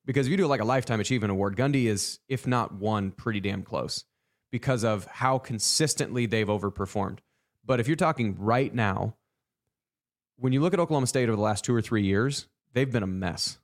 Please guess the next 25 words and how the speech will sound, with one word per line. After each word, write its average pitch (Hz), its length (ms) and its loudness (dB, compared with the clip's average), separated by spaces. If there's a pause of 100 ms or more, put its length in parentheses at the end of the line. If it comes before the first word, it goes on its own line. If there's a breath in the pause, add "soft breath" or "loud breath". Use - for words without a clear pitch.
(440)
And 110 460 0
they've 123 280 2
succeeded 143 760 2
a 127 80 0
little 120 320 2
bit. 123 340 0 (240)
Like, 110 240 -2
when 117 220 2
they 127 180 4
wa-, 113 300 0
when 127 120 0
they 127 60 2
went 139 120 2
to 120 60 -4
the 127 80 0
ch-, - 200 -6
the, 110 260 0
the 110 120 -6
championship 120 580 -2
two 165 180 -2
years 110 260 0
ago, 95 380 -2 (280 soft breath)
when 123 120 0
they 127 100 2
had, 104 460 0